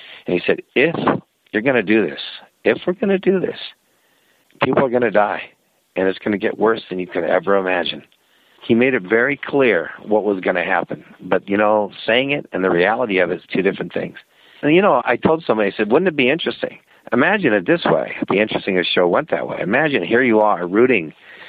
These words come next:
for Adama and Rosalind and, and all, Apollo and all of them, which is very easy to do. And then what happens if all of a sudden you realize that Zarek and Gaeta are right?" Wouldn't it be interesting if all of a sudden you realize that,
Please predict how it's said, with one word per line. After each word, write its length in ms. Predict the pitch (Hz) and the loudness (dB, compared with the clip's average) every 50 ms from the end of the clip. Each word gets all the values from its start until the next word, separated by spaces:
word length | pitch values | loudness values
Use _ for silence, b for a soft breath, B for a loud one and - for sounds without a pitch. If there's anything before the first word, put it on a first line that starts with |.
| B B - | B B 0
for 140 | 95 95 | 2 2
Adama 380 | 87 82 101 101 104 104 104 101 | 2 2 2 2 2 2 2 2
and 160 | 95 95 85 | 0 -2 0
Rosalind 580 | 92 95 107 113 110 107 107 104 104 104 101 101 | 0 2 2 2 0 0 0 0 0 2 2 0
and, 240 | 92 85 87 85 - | -2 -2 -4 -6 -4
and 240 | - 90 90 87 | -4 -4 -4 -2
all, 240 | 78 87 101 101 - - | 0 0 0 0 0 -2
Apollo 420 | 90 87 - - 110 104 101 98 | -4 -4 0 0 2 2 2 2
and 80 | 95 90 | 2 2
all 180 | 90 95 92 | 2 2 2
of 60 | 98 | 2
them, 380 | 120 180 202 147 101 101 101 B B B B B B B - - | 2 2 2 0 0 -2 -6 B B B B B B B -12 -2
which 240 | - 107 110 - - | 0 0 0 0 -2
is 80 | 104 98 | -2 0
very 240 | 123 123 135 120 110 | 0 0 2 2 2
easy 260 | 117 151 165 - - | 2 2 2 0 -4
to 120 | 175 - 85 | -6 -2 0
do. 500 | 156 180 240 226 98 90 95 98 - - - _ _ _ _ - | 2 2 2 2 2 0 -2 -4 -6 -12 -18 _ _ _ _ -2
And 180 | 104 113 117 | -2 0 2
then 220 | 143 160 151 131 120 | 2 2 0 0 -2
what 220 | 160 165 202 220 | 0 0 0 0
happens 440 | - 233 254 262 254 - 202 196 180 | 0 -2 -4 -4 -2 -2 -2 0 0
if 120 | 175 160 - | 0 0 0
all 160 | 165 175 190 | 0 0 0
of 60 | 185 | -2
a 40 | 180 | -4
sudden 260 | - - 180 175 170 | -2 -2 -2 0 0
you 100 | 160 156 | 0 2
realize 460 | 160 165 165 160 160 160 160 160 151 - - B B B B B B B B B - | 2 0 0 -2 -2 -2 -2 -2 -4 -6 -12 B B B B B B B B B -2
that 140 | 151 135 127 | -2 0 2
Zarek 280 | 147 156 170 165 - | 2 2 2 0 -2
and 140 | 156 143 131 | -4 -2 0
Gaeta 180 | 143 151 151 147 | 2 2 4 4
are 160 | 147 143 143 | 4 4 4
right?" 320 | 143 165 202 190 - - - - _ _ _ _ - | 4 2 0 -2 -4 -10 -18 -20 _ _ _ _ 0
Wouldn't 200 | 123 156 185 185 | 2 2 2 2
it 80 | 170 | 2
be 140 | 160 170 175 | 2 2 2
interesting 420 | 185 185 185 175 - - 175 175 | 2 0 -2 -4 -2 -2 0 0
if 140 | 170 160 143 | 0 0 2
all 160 | 151 160 170 | 2 2 2
of 80 | 175 165 | 0 -2
a 60 | 165 | -4
sudden 280 | 151 - 180 185 175 170 | -2 -2 -2 0 2 2
you 120 | 160 160 | 2 2
realize 420 | 160 165 175 175 175 170 170 165 147 | 2 2 2 2 2 2 0 0 0
that, 160 | 165 156 - | -2 -2 -2